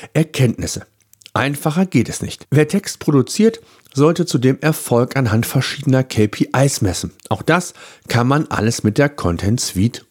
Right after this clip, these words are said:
umsetzen. Am besten schaut euch unverbindlich die Content Suite von PageRangers unter w w w punkt content suite punkt com slash test an und lasst euch zeigen, wie man noch bessere Inhalte und in kürzerer Zeit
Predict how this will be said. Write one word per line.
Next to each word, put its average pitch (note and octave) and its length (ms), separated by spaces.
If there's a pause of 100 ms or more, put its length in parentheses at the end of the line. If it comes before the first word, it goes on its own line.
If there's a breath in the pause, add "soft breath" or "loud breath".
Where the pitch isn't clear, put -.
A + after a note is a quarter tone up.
umsetzen. A#2 640 (440 loud breath)
Am A#2 100
besten G3 380 (300 loud breath)
schaut C3 300
euch - 240
unverbindlich D#3 680
die B2 120
Content C#3 400
Suite - 220
von G#2+ 180
PageRangers A#2 720
unter A#2 340 (340 loud breath)
w A#2 200
w A#2 120
w F3 120
punkt F3+ 420
content C3 520
suite - 420
punkt G2 420
com D#3+ 340
slash G#2+ 380
test - 440
an G3 240 (480 loud breath)
und A3 180
lasst G#3 220
euch F3+ 200
zeigen, C#3 600
wie D3 100
man C#3 240
noch G#3 220
bessere D#3 400
Inhalte D3 480
und D3+ 100
in C#3 200
kürzerer E3 600
Zeit A#2+ 420